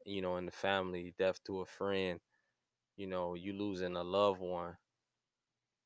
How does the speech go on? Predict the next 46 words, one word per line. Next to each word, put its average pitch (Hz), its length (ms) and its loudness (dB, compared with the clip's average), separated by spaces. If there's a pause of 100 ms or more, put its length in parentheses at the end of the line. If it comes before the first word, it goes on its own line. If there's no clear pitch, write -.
(300)
you 101 100 -2
know, 90 300 2
a 90 60 0
son 98 540 6
to - 100 -2
gun 101 320 6
violence 90 420 6
or 95 80 2
whatever 113 380 8
the 120 80 4
case 110 360 2
is, 107 220 4
because 92 240 -2
I 101 120 8
have, 104 340 10 (160)
I 104 100 8
had 107 240 10
all 101 300 8
this, 95 400 -2 (680)
I 98 80 6
had, 101 360 10 (180)
I, 90 280 10
I 113 40 12
see 127 320 4
all 110 240 12
this 107 200 0
every 107 280 6
day. 98 380 10 (120)
You 101 80 -8
know, 92 120 2
we, 113 180 4
I'm 110 160 8
pretty 117 220 2
sure 113 180 2
we 110 160 4
all, 107 260 8
we, 104 260 -2
we, 104 100 -8 (140)
a 98 80 0
lot 101 180 6
of 95 80 -6
people 101 200 -8
see 101 160 -2
this 95 180 -2
every 92 220 -2
day. 92 300 4